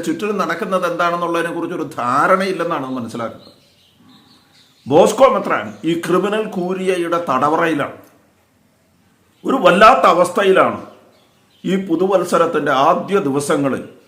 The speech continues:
നമ്മൾ കേൾക്കുന്ന ചില വാർത്തകൾ, പട്ടം കിട്ടിയിട്ട് ആദ്യമായി അപ്പോയിന്റ്മെന്റ് കിട്ടിയ രണ്ട് വൈദികരെയാണ് ബസിലിക്കയിലെ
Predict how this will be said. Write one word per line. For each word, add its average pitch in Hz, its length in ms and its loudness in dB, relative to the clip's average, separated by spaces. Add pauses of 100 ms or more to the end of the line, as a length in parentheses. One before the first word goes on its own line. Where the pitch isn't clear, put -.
(420)
നമ്മൾ 170 320 0 (100)
കേൾക്കുന്ന 135 440 -6
ചില 123 100 -6 (100)
വാർത്തകൾ, 104 400 -6 (1600)
പട്ടം 180 420 2
കിട്ടിയിട്ട് 165 420 0 (880)
ആദ്യമായി 247 600 4 (140)
അപ്പോയിന്റ്മെന്റ് 196 640 -2
കിട്ടിയ 156 400 -2 (320)
രണ്ട് 185 400 2 (500)
വൈദികരെയാണ് 143 800 2 (1000)
ബസിലിക്കയിലെ 170 760 0